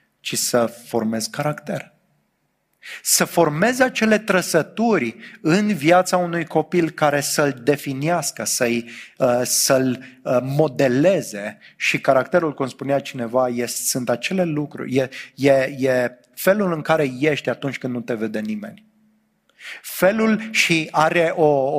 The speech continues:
o natură profund morală. Nu are de-a face cu cât de vocal ești sau cât de puțin vocal ești, ci cât de integru ești, cât de curajos ești, cât de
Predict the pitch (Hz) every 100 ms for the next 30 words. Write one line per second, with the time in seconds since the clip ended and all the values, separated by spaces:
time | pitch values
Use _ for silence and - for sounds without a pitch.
0 | 139 135 139 127 - 175 151 - 139 -
1 | 196 190 156 151 147 180 143 107 104 _
2 | 135 131 180 233 202 180 - 180 - 151
3 | - 147 123 - - 175 147 139 120 -
4 | 202 220 233 247 - - - - - -
5 | 147 - 147 147 139 - 220 147 117 127
6 | 117 123 - - 131 - - - 156 123
7 | 113 131 127 123 - - _ _ _ -
8 | 131 120 - 208 143 104 107 104 - -
9 | - _ _ _ _ _ _ - - 160
10 | 123 113 - 113 107 - 208 - 120 104
11 | - - - 135 - 123 120 117